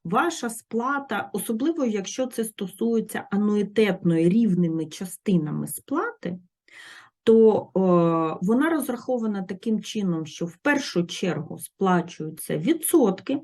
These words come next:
в рамках цієї суми ануїтетного платежу, і тільки в кінці вже йде погашення тіла кредиту. А оскільки відсотки ви на початку вже сплатили,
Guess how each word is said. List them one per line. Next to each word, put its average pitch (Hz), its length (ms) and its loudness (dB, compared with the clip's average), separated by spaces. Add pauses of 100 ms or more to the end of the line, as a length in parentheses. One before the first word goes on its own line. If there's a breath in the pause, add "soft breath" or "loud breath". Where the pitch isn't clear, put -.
в 208 80 2
рамках 180 380 2
цієї 190 420 2
суми 175 440 0
ануїтетного 175 840 0
платежу, 156 720 -8 (540 loud breath)
і 247 160 8
тільки 302 600 6
в 220 100 -4
кінці 202 880 6
вже 180 300 2
йде 208 360 4
погашення 190 960 0 (320 loud breath)
тіла 247 340 2
кредиту. - 720 -10 (120)
А 147 100 -10
оскільки 214 500 -6
відсотки 196 720 -2
ви 202 200 0
на 190 180 0
початку 226 720 -6
вже 180 260 -4
сплатили, 214 840 -2